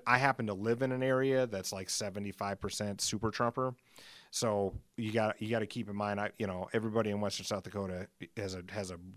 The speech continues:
super version of what their Facebook looks like. It's, it's exhausting. I'm, eh, you know, like, to my super Trumper friends who listen to this, and first, thank you for listening. You can rate me even if you don't wanna rate me well. Um, you gotta understand how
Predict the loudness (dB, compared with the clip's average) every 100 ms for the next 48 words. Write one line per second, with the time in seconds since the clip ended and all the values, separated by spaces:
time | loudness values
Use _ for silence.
0 | -10 -6 0 2 2 0 0 -2 -18 -2
1 | 2 2 2 0 0 2 2 0 -2 -2
2 | -4 -6 -6 -4 -6 -8 -14 -20 -20 -20
3 | -20 -20 -18 -18 -16 -16 -2 2 2 2
4 | 4 4 6 8 8 8 4 2 2 0
5 | 2 2 4 2 2 4 8 10 10 10
6 | 8 8 8 8 6 4 4 4 4 4
7 | 4 6 4 6 4 8 8 8 4 4
8 | 4 4 2 4 4 4 4 4 4 4
9 | 2 2 2 2 2 2 2 2 2 4
10 | 6 4 2 2 2 2 2 0 0 -4
11 | -4 -4 -2 -4 -8 -6 -4 -4 -6 -2
12 | 0 2 2 2 2 0 0 -2 -2 -2
13 | 0 -2